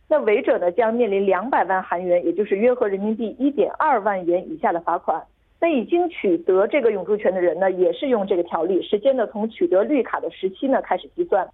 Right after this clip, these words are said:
呃，此前呢，与美国、日本、加拿大等这些国家的制度不同，制度不同，那韩国的这个永住权呢是没有有效期的，因此呢，出入境事务的管理部门呢很难掌握拥有永住权的这个外国人的生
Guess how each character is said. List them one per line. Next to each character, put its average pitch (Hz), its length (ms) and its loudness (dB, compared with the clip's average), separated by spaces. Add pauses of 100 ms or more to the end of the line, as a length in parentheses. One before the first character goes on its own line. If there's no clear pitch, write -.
(460)
呃， 269 240 4
此 269 160 0
前 269 160 2
呢， 330 100 0
与 320 140 -2
美 262 260 0
国、 214 160 4
日 277 100 -4
本、 196 220 0
加 269 100 0
拿 262 120 0
大 254 180 2
等 170 160 -4
这 180 80 -12
些 220 100 0
国 208 200 0
家 233 100 2
的 214 100 -2
制 247 140 -8
度 214 100 2
不 208 160 -2
同， 185 220 -2 (140)
制 285 120 -2
度 214 120 2
不 233 160 -2
同， 180 260 -2
那 247 100 0
韩 214 300 -4
国 302 140 2
的 254 80 2
这 226 120 2
个 185 180 2
永 175 200 -6
住 233 160 0
权 185 180 -2
呢 196 60 -6
是 226 140 -8
没 196 160 0
有 277 180 2
有 180 140 2
效 180 160 0
期 190 160 -4
的， 180 180 0 (300)
因 285 200 -6
此 - 80 0
呢， 190 140 2
出 185 160 -6
入 247 100 2
境 233 220 0
事 240 140 -2
务 226 100 4
的 190 100 2
管 185 240 0
理 269 80 -2
部 220 140 -4
门 170 160 -2
呢 180 100 2
很 175 240 -6
难 175 220 0
掌 254 180 0
握 185 120 2
拥 202 160 -4
有 180 180 2
永 175 280 -4
住 214 140 0
权 170 220 -4
的 180 80 0
这 185 100 0
个 165 100 2
外 233 180 0
国 170 100 -2
人 165 60 -6
的 180 100 0
生 277 260 -2